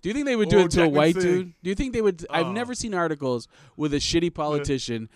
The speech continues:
Speaker 1: where they say they don't know what he's doing. This fucking regular horseshit. They don't
Speaker 2: This
Speaker 1: know what
Speaker 2: fucking
Speaker 1: they're doing. He doesn't deserve the
Speaker 2: Uh.
Speaker 1: position. He's stupid.
Speaker 2: Yeah. Yo, when, um, uh, who, who kept, the, yeah,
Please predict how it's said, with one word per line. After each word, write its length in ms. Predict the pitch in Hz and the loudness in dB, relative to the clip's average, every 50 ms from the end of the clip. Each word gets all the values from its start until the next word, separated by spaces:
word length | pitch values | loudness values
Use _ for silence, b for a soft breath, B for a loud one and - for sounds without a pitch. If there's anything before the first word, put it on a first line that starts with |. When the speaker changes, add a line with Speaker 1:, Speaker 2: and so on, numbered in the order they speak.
| b b | b b
Speaker 1:
where 140 | b 120 123 | b 2 4
they 100 | 131 127 | 4 4
say 180 | 123 - 143 131 | 2 2 0 -2
they 160 | 123 127 127 | -2 -2 -4
don't 180 | 123 127 127 127 | -4 -4 -4 -4
know 100 | 127 120 | -4 -4
what 120 | 120 117 | -4 -4
he's 160 | 113 110 107 | -4 -6 -6
doing. 220 | 104 113 107 110 131 | -6 -8 -6 -6 -8
This 240 | 165 202 196 - - | -8 -8 -8 -10 -14
fucking 500 | - - 214 185 - - 175 156 143 131 | -12 -10 -10 -10 -8 -8 -10 -10 -8 -8
regular 500 | 127 135 135 139 135 135 135 131 123 117 | -6 -4 -4 -4 -2 -2 -2 0 0 0
horseshit. 540 | 107 113 117 117 110 - - 98 90 85 - _ b b b b b b b | 0 0 2 2 0 -2 -4 -8 -8 -10 -10 _ b b b b b b b
They 220 | 104 135 139 143 151 | -4 -2 -2 -2 0
don't 300 | - 160 156 160 160 156 | 0 0 0 2 0 0
Speaker 2:
This 60 | 156 | 0
Speaker 1:
know 140 | 156 151 151 | 0 2 2
what 160 | 151 151 143 | 2 2 2
Speaker 2:
fucking 40 | 127 | 2
Speaker 1:
they're 140 | 139 131 131 | 0 -2 0
doing. 360 | 117 127 117 107 107 95 87 | 0 0 0 0 0 -2 -4
He 120 | 107 120 | -6 -6
doesn't 340 | 113 - 131 135 127 131 135 - | -2 -2 -2 -2 -2 -6 -8 -8
deserve 360 | 143 131 113 135 127 117 107 | -8 -8 -8 -8 -10 -10 -10
the 100 | 120 135 | -8 -6
Speaker 2:
Uh. 60 | 143 | -6
Speaker 1:
position. 480 | 127 107 101 107 98 - - 90 90 - b b b b | -6 -6 -6 -8 -8 -8 -10 -12 -12 -14 b b b b
He's 200 | - - 117 117 - | -8 -8 -6 -6 -8
stupid. 560 | - - - 110 101 90 - - 73 - - - | -8 -10 -8 -10 -8 -6 -6 -8 -8 -8 -14 -16
Speaker 2:
Yeah. 120 | 139 135 104 - _ _ _ _ _ _ _ _ _ _ _ _ _ _ _ _ - | -16 -16 -16 -18 _ _ _ _ _ _ _ _ _ _ _ _ _ _ _ _ -10
Yo, 380 | 160 190 185 165 139 123 107 _ | -6 -4 -4 -4 -4 -6 -10 _
when, 280 | 113 147 175 175 170 170 | -12 -10 -10 -8 -4 -2
um, 720 | 175 170 165 160 151 151 147 143 139 135 127 120 110 104 98 95 _ _ _ _ - 143 | -2 0 0 0 -2 -2 -4 -4 -4 -6 -8 -12 -16 -18 -20 -20 _ _ _ _ -18 -14
uh, 180 | 147 139 131 120 110 123 131 - - 110 | -14 -12 -12 -14 -16 -18 -20 -20 -20 -18
who, 180 | 135 156 135 104 | -18 -18 -18 -16
who 180 | 175 180 160 - | -18 -18 -16 -16
kept, 180 | - - - - | -16 -16 -16 -16
the, 80 | 180 - 185 | -18 -14 -10
yeah, 200 | 208 381 339 | -6 -4 -4